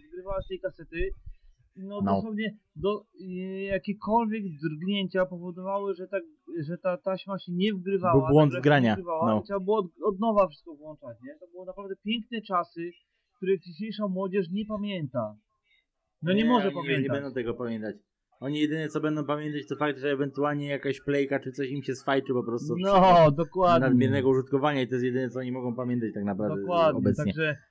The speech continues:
Speaker 1: e,
Speaker 2: E,
Speaker 1: moi drodzy,
Speaker 2: no to jest może i
Speaker 1: naprawdę
Speaker 2: chamskie, może i to mówię bardzo brutalnie, ale, ale no tak są realia. My, my mamy takie, no dosyć ciekawe wspomnienia bardziej z tymi sprzętami. Ja, ja co prawda się nie, nie załapałem na, na,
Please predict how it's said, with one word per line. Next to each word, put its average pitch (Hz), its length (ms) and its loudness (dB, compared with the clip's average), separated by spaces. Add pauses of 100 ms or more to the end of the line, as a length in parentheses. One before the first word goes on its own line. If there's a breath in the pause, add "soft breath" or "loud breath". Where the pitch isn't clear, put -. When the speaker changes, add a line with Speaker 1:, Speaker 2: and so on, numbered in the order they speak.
(160)
Speaker 1:
e, 139 40 0 (360)
Speaker 2:
E, 113 40 4
Speaker 1:
moi 175 200 2
drodzy, 190 200 2
Speaker 2:
no 165 100 10
to 190 120 10
jest 220 120 10
może 185 220 12
i 170 40 8
Speaker 1:
naprawdę 180 160 6
Speaker 2:
chamskie, 202 220 4
może 156 180 8
i 151 40 6
to 151 100 6
mówię 160 260 8
bardzo 139 340 4
brutalnie, 143 560 2
ale, 135 540 2
ale 143 220 0
no 156 100 -4
tak 208 180 -4 (220)
są 254 240 -2
realia. 135 400 4
My, 139 100 2 (440 soft breath)
my 143 60 -2
mamy 180 120 4
takie, 180 240 4 (420)
no 170 180 2
dosyć 165 560 -2 (320)
ciekawe 190 400 4
wspomnienia 135 520 -2
bardziej 120 280 0
z - 80 -10
tymi 135 160 -2
sprzętami. 131 380 -2
Ja, 156 180 2
ja 156 220 2
co 165 120 -12
prawda 165 260 -2
się 160 160 -8
nie, 156 80 -6
nie 151 140 -6
załapałem 147 540 2
na, 123 440 0 (380 soft breath)
na, 127 920 0